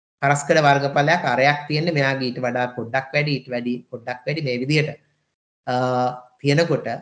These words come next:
රයිට්, ගොඩාක් විශාල නලයක් ගත්තොත් මේ නලයේ ද්‍රව මට්ටම සහ ඒ විශාල හරස්කඩක් සහිත නලයේ ද්‍රව මට්ටම එකම වෙන්න ඕනේ. නමුත් මෙතනත් අපිට පේනවා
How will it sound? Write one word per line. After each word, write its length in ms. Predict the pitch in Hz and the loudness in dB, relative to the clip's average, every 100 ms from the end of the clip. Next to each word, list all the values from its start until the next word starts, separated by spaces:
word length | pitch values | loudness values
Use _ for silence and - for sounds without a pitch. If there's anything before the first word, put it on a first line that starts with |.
| - _ _ _ _ _ _ - | -12 _ _ _ _ _ _ -4
රයිට්, 220 | 160 135 | -4 -2
ගොඩාක් 300 | 135 175 214 | 2 4 4
විශාල 340 | 165 147 190 208 | 0 4 4 6
නලයක් 400 | 196 175 180 180 | 6 6 6 6
ගත්තොත් 360 | 185 190 170 - | 2 2 0 -2
මේ 260 | 151 143 165 | 2 4 6
නලයේ 560 | 175 180 185 185 180 151 | 6 6 6 6 2 2
ද්‍රව 240 | 160 175 | 4 6
මට්ටම 460 | 190 175 - 123 117 127 | 6 4 0 -4 -4 -6
සහ 280 | - 151 156 156 151 - - _ _ _ _ | -2 0 4 2 0 -6 -18 _ _ _ _
ඒ 100 | 147 | 2
විශාල 340 | 139 135 156 165 | 2 4 4 6
හරස්කඩක් 540 | 160 151 147 160 156 - | 6 4 2 0 0 0
සහිත 260 | 143 147 | -2 0
නලයේ 380 | 147 139 143 151 | 0 0 0 2
ද්‍රව 160 | 143 135 | 2 2
මට්ටම 280 | 143 175 | 0 0
එකම 260 | 185 - 180 175 | -2 0 2 4
වෙන්න 240 | 165 160 | 4 4
ඕනේ. 260 | 143 113 - _ _ _ _ _ _ _ _ _ _ _ _ _ _ _ | 2 2 -6 _ _ _ _ _ _ _ _ _ _ _ _ _ _ _
නමුත් 200 | 156 185 | -2 0
මෙතනත් 380 | 156 202 240 240 | 0 0 0 0
අපිට 260 | - 196 185 | -2 0 2
පේනවා 460 | 180 214 165 143 | 4 4 2 0